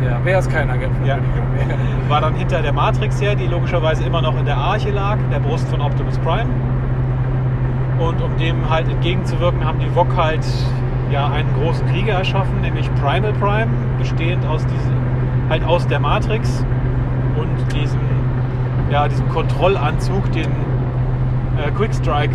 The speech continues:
Speaker 2: benutzt hat, um Prime-, äh, Optimus Primal zu kontrollieren, in der Folge Master Blaster, war das die? Also in einer
Speaker 1: Kann
Speaker 2: Beast Wars
Speaker 1: sein,
Speaker 2: Folge,
Speaker 1: ja.
Speaker 2: ja.
Speaker 1: Also diesen Anzug halt, ja.
Speaker 2: Genau. Und daraus entstand halt Primal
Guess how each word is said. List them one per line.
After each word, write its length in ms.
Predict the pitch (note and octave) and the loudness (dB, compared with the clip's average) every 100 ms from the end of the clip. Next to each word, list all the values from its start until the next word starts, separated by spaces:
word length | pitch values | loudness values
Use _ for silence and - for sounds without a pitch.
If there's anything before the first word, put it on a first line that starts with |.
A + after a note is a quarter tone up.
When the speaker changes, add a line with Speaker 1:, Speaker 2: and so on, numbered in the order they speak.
| - | 0
Speaker 2:
benutzt 380 | - - - - | 0 0 0 2
hat, 160 | F3 - | 2 0
um 80 | - - | 0 0
Prime-, 240 | D3+ D#3 | 0 0
äh, 520 | C3 - B2+ B2+ - E3 | 0 0 0 0 0 0
Optimus 340 | E3 D#3+ - | 0 0 0
Primal 380 | - E3 F3 C3 | 2 2 2 0
zu 100 | - | 0
kontrollieren, 640 | C3+ D3+ - C3+ D3 G3 - - - - - - B2+ | 0 0 0 0 0 0 0 0 0 0 0 -2 -2
in 120 | B2+ | -2
der 160 | D3+ | -2
Folge 380 | - E3 E3+ E3 E3+ E3+ E3+ D#3+ - B2+ - - - - - - | 0 0 2 2 0 2 0 0 0 0 0 0 0 0 0 0
Master 340 | F3 G#3 - | 0 0 0
Blaster, 420 | A3 A3+ B3+ - - - - - - - - | 0 0 0 0 0 0 0 0 0 0 -2
war 80 | |
das 140 | B2+ - | -2 0
die? 180 | - - - - - - - - - | 0 0 0 -2 0 -2 -2 -2 0
Also 140 | - B2+ | 0 0
in 60 | |
einer 140 | D#3+ D#3 | 2 2
Speaker 1:
Kann 80 | - | 0
Speaker 2:
Beast 180 | - | 0
Wars 180 | - - | 0 0
Speaker 1:
sein, 100 | - | 0
Speaker 2:
Folge, 200 | B2+ - | 0 0
Speaker 1:
ja. 80 | C#3 | 0
Speaker 2:
ja. 160 | C3 - | 0 0
Speaker 1:
Also 160 | - - | -2 -2
diesen 240 | B2+ - B2+ B2+ | -2 -2 -2 -2
Anzug 220 | B2+ - B2+ | -2 0 0
halt, 160 | C3+ B2+ B2+ | 0 0 0
ja. 100 | B2 B2+ B2+ B2+ - - | 0 0 0 -2 -2 -2
Speaker 2:
Genau. 300 | B2+ B2+ B2 B2+ - | 0 0 0 0 0
Und 100 | C3+ | 0
daraus 300 | D3 E3 - | 0 2 0
entstand 360 | - - D#3+ - | 0 0 0 0
halt 200 | - - | 0 0
Primal 300 | D#3+ F#3+ | 0 0